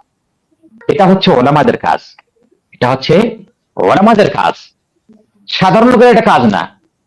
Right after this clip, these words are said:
সাধারণ লোকের এটা কাজ না। স্টেজে গিয়ে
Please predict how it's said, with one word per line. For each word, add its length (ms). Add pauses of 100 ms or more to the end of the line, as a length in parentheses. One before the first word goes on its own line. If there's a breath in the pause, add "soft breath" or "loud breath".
(800)
সাধারণ 280
লোকের 200
এটা 200
কাজ 100
না। 260 (1700)
স্টেজে 380
গিয়ে 500